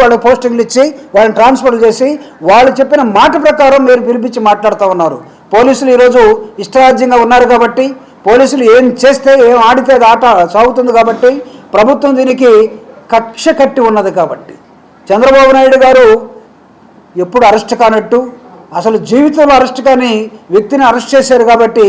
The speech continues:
ఖచ్చితంగా వీళ్ళందరినీ మేము అరెస్ట్ చేయాలి. ఇది కక్షపూరిత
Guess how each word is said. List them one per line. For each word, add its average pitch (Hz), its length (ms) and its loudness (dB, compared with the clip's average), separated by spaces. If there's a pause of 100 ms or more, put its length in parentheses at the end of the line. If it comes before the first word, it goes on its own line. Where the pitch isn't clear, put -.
(140)
ఖచ్చితంగా 226 480 -2 (500)
వీళ్ళందరినీ 214 540 0
మేము 196 160 0
అరెస్ట్ 185 260 -4
చేయాలి. 147 240 -2 (100)
ఇది 190 140 -4
కక్షపూరిత 202 460 -2